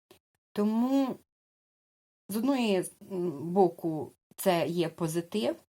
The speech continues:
з другої боку, це є негатив.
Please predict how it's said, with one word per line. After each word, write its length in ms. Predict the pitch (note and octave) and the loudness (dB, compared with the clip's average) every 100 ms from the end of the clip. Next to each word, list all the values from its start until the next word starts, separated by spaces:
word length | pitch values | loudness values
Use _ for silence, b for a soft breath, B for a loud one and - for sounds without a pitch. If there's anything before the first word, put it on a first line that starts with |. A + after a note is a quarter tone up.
| _ _ _ B B - | _ _ _ B B -12
з 80 | E3 | -8
другої 480 | F3+ A3+ A3 G#3+ F#3+ | -4 -4 0 2 2
боку, 400 | F3 F3 E3+ E3 | 2 0 0 -6
це 180 | E3 F3 | -4 -4
є 340 | D#3+ E3 C#3+ | -2 -2 -2
негатив. 840 | F3 F3+ F3+ G3+ B3+ B3 C4+ A#3+ | -2 2 2 2 -2 -6 -4 -4